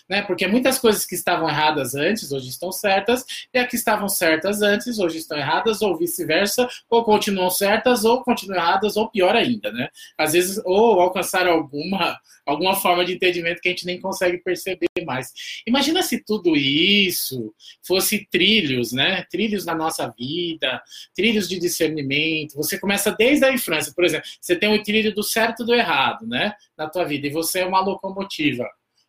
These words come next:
ok? Você vai sempre querer estar no trilho do certo e sempre longe do trilho do errado.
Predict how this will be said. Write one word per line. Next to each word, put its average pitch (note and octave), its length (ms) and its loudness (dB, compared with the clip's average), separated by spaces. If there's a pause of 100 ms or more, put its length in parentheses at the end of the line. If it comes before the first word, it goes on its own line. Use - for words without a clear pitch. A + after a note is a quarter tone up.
ok? F#3 480 0 (160)
Você F3 180 -4
vai F#3+ 160 0
sempre B3+ 340 -2
querer A3 240 0
estar A3 160 0
no G#3+ 120 0
trilho A3 340 -2
do B3 80 -4
certo F#3 380 -2 (1200)
e D3 60 -10
sempre G#3+ 300 0
longe G3+ 240 0
do G3 140 -6
trilho G3+ 240 -4
do G#3 60 -2
errado. E3+ 380 -2